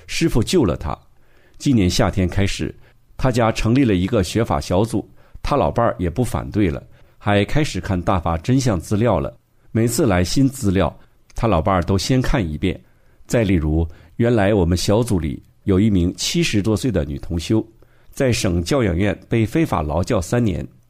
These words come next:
由于邪物转化，被关了两年半回来了。之后，她不和我们接触，把家搬回到老家边远山区。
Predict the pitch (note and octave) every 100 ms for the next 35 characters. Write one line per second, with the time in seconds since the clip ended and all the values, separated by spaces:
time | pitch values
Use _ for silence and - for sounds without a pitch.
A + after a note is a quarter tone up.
0 | _ _ A#2+ C3+ D#3+ - A2+ D#3 C#3 G2+
1 | C#2+ - G#2+ - - - C3+ A#2 A2+ D#3+
2 | D3+ F#2+ E2 E2 E2 F2 B2 F2 - D2+
3 | F2 E2 B1+ - _ - - _ - -
4 | A2 C3+ G#2 - - _ - - C3 C3
5 | D#3+ D3+ B2+ F2 E2+ - C3 B2+ A2 -
6 | - - _ - - - F#2 B2 A2 A2
7 | F#3+ D3+ B2 G#2 F#2+ E2+ E2 G#2+ G2 -
8 | D3 C3 - - F#2+ - A2+